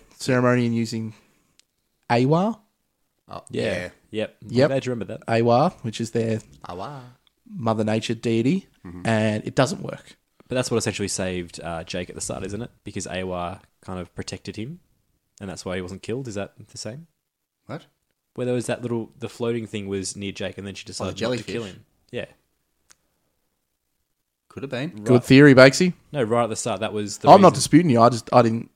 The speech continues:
Speaker 1: take it as that, but that
Speaker 2: I just
Speaker 3: Okay,
Speaker 2: took
Speaker 3: I'll
Speaker 2: it as, "Oh, don't."
Speaker 3: No, no, that was
Speaker 1: I just took it as their whole philosophy was not to kill things unless
Speaker 3: No,
Speaker 1: it
Speaker 3: she was
Speaker 2: It's
Speaker 3: going to
Speaker 2: only
Speaker 3: kill
Speaker 2: the,
Speaker 3: him,
Speaker 2: the
Speaker 3: but she
Speaker 2: direct
Speaker 3: was saying
Speaker 2: threat.
Speaker 3: he was
Speaker 1: Mm.
Speaker 3: chosen because those same
Speaker 2: Mm.
Speaker 3: things were around that tree.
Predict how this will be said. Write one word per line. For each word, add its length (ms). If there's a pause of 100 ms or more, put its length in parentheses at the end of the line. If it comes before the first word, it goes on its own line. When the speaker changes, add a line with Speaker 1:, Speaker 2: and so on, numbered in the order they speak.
(140)
Speaker 1:
take 240
it 60
as 160
that, 300
but 100
that 220
Speaker 2:
I 120
just 200
Speaker 3:
Okay, 120
Speaker 2:
took 80
Speaker 3:
I'll 100
Speaker 2:
it 40
as, 380
"Oh, 360
don't." 240 (760)
Speaker 3:
No, 160
no, 80
that 120
was 200
Speaker 1:
I 40
just 160
took 120
it 40
as 140
their 220
whole 280 (200)
philosophy 760
was 280
not 260
to 100
kill 280
things 360
unless 340
Speaker 3:
No, 80
Speaker 1:
it 80
Speaker 3:
she 160
was 340
Speaker 2:
It's 100
Speaker 3:
going 120
to 60
Speaker 2:
only 120
Speaker 3:
kill 180
Speaker 2:
the, 60
Speaker 3:
him, 100
Speaker 2:
the 80 (100)
Speaker 3:
but 120
she 40
Speaker 2:
direct 140
Speaker 3:
was 100
saying 220
Speaker 2:
threat. 40
Speaker 3:
he 80
was 160
Speaker 1:
Mm. 120
Speaker 3:
chosen 440
because 220
those 180
same 180
Speaker 2:
Mm. 40
Speaker 3:
things 180
were 80
around 140
that 120
tree. 360